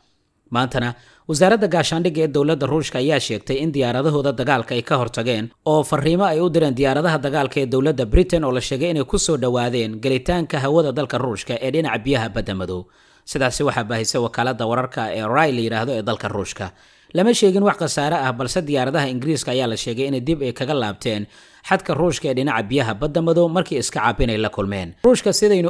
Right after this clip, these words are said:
ognahay, muddooyinkii ugu dambeeyey waxaa looga mashquulay dagaalka Israa'iil, inkastoo Maraykanka iyo Ingiriiska ay yihiin labada dowladood ee garab istaag xooggan u muujinaya maamulka Israa'iil. Oo madaxweyne Joe Biden iyo ra-iisul wasaare Rishi Sunak labaduba Tel Aviv ayay tageen,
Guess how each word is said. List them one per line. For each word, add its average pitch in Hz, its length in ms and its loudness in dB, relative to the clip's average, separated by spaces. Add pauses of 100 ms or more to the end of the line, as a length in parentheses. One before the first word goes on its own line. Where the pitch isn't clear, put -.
ognahay, 156 320 0
muddooyinkii 156 520 0
ugu 156 120 -2
dambeeyey 131 400 0
waxaa 135 160 0
looga 127 220 0
mashquulay 120 400 -2
dagaalka 120 420 -2
Israa'iil, 127 540 0 (420)
inkastoo 202 380 2
Maraykanka 147 500 0
iyo 131 120 -2
Ingiriiska 143 400 0
ay 127 100 0
yihiin 135 220 0
labada 135 260 0
dowladood 120 480 -2
ee 120 100 -2
garab 123 200 -2
istaag 147 320 -2
xooggan 127 260 -2
u 139 100 -4
muujinaya 117 540 0 (260)
maamulka 117 460 0
Israa'iil. 95 540 -2 (580)
Oo 113 120 -2
madaxweyne 117 500 0
Joe 120 280 -2
Biden 123 480 -2
iyo 110 300 -4
ra-iisul 113 300 -4
wasaare 117 360 -2
Rishi 117 280 -4
Sunak 113 280 -4
labaduba 113 380 -2
Tel 101 160 -6
Aviv 113 240 -4
ayay 143 220 0
tageen, 165 340 2